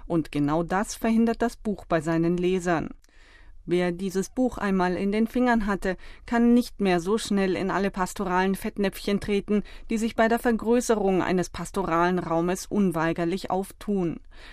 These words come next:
Dabei ist das Buch nicht nur für hauptamtlich in der Seelsorge Tätige zu empfehlen. Alle, denen unsere Pfarreien heute am Herzen liegen, finden interessante Gedanken. Allein die Überlegung, wie die Rolle des Pfarrers in einer solchen Einheit sein könnte,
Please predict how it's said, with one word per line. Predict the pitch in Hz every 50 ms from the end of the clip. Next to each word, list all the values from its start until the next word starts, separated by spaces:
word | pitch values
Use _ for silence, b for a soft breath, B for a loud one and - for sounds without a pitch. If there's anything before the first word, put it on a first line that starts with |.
| B B
Dabei | - 143 139 - 143 156 160 -
ist | - - -
das | 185 180 -
Buch | - 220 208 196 -
nicht | 190 208 214 220 - - -
nur | 233 233 240 233
für | - - 220 214 - -
hauptamtlich | 226 233 - - 190 196 190 - 190 190 165
in | 180 190 190
der | 190 185
Seelsorge | 175 - 190 196 196 175 185 190 185 185 190 185
Tätige | - - 190 196 196 202 180 190 185
zu | - - 208
empfehlen. | 185 220 214 - - 214 220 214 202 190 175 151 143 - B B B B B B B B
Alle, | - - 262 277 247 214 190 175
denen | 175 185 185 180 180 175
unsere | - 185 196 185 190 196 185
Pfarreien | - - 202 185 175 180 180 180 185 185 170
heute | 196 190 185 - 190 156
am | 117 220
Herzen | 196 190 208 196 190 - - - 202
liegen, | 196 202 196 190 190
finden | 185 - 214 214 233 - 269 226
interessante | 226 214 - 226 220 - - 196 180 180 170 - 170
Gedanken. | 165 175 165 175 165 170 190 190 - - 180 170 - - - B B B B B B B B
Allein | B 160 156 156 170 214 240
die | 220 220 220
Überlegung, | 202 208 202 202 202 214 247 247 240 202 185 180 170
wie | 190 175
die | 185 175
Rolle | - 180 202 214 214
des | 202 208 202 -
Pfarrers | - - 226 220 226 220 208 - -
in | - 185 165
einer | 190 214 214 214
solchen | 202 208 202 202 196 - 214 202
Einheit | - - 202 202 202 180 185 202 190 185 -
sein | - 196 185 214 208 214
könnte, | - 226 214 208 202 - 214 202